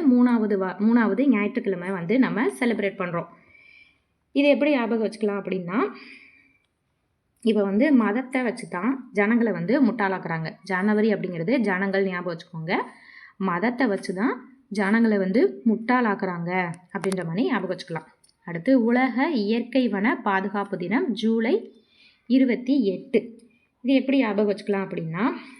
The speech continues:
அஹ், ஒருத்தர் இயற்கையை வந்து பாதுகாக்கிறதுக்காக நம்ம அனுப்பியிருக்கோம் அப்படின்னு வச்சுக்கோங்க. இயற்கையை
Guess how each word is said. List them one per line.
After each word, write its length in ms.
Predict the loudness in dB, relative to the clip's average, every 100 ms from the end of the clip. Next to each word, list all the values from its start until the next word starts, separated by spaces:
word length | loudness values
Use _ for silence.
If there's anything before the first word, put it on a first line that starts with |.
| -20 _ _ _
அஹ், 380 | -2 0 0 -2
ஒருத்தர் 300 | 0 -2 0
இயற்கையை 360 | 0 2 2 0
வந்து 240 | 2 2 2 0 0
பாதுகாக்கிறதுக்காக 880 | 0 2 0 0 -2 -4 -4 -2 -2
நம்ம 180 | -2 -4
அனுப்பியிருக்கோம் 540 | -6 -4 -4 -2 -6
அப்படின்னு 280 | -6 -6 -8
வச்சுக்கோங்க. 300 | -8 -8 -2
இயற்கையை 440 | -2 -2 -2 -2